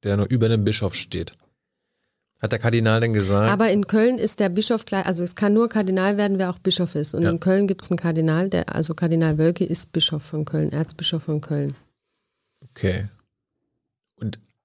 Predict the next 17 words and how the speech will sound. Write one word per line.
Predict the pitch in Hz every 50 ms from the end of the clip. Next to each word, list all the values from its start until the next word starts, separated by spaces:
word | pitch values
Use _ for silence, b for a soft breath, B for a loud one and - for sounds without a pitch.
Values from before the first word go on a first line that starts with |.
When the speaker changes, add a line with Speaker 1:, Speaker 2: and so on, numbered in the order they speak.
| _ _ _
Speaker 1:
als | 131 123 127 -
der | - 117 110
diese | 107 110 110 107 110 104
Studie | - - - 127 120 127
in | 120 -
Auftrag | 98 117 - - 147 139
gegeben | 135 - 139 139
hat, | 139 127
hat | 120 117
er | 123 120
gesagt, | 113 120 110 110 117 120 123 -
"Wir | 110
machen | 104 107 107 113
das | 107 95
öffentlich"? | 87 - - - - - 233 - - - _ _ _ _ _ _ _ _ _ _ _ _ _ _ _ _ _ _ _ _ _ _ _ _ _ _ -
Speaker 2:
Also | - 190 - 196 180 170
welche? | 185 180 180 - 175 170 151